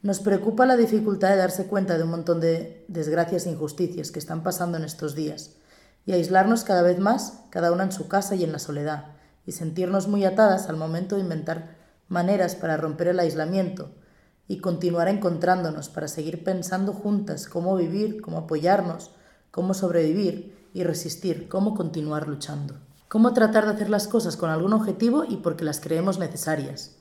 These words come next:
no para acumular, ya sean conocimientos o cosas materiales, ni para seguir la inercia de la producción. Aprovechar que hay que parar para mirar alrededor y cuidarnos.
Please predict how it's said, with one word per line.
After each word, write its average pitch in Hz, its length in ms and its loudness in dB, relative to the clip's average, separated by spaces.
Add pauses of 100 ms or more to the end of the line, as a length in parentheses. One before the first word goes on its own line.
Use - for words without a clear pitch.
(360)
no 190 200 2
para 254 160 6
acumular, 208 880 2 (160)
ya 185 100 0
sean 220 200 2
conocimientos 202 760 0
o 175 120 -4
cosas 196 240 -4
materiales, 196 760 2 (300)
ni 202 100 2
para 196 220 2
seguir 196 320 0
la 262 80 2
inercia 220 360 4
de 165 60 4
la 160 140 0
producción. 156 580 -4 (680)
Aprovechar 202 760 2
que 208 60 0
hay 185 80 2
que 254 100 2
parar 196 560 0
para 175 160 -2
mirar 175 260 4
alrededor 226 440 2
y 220 60 -2
cuidarnos. 156 800 -2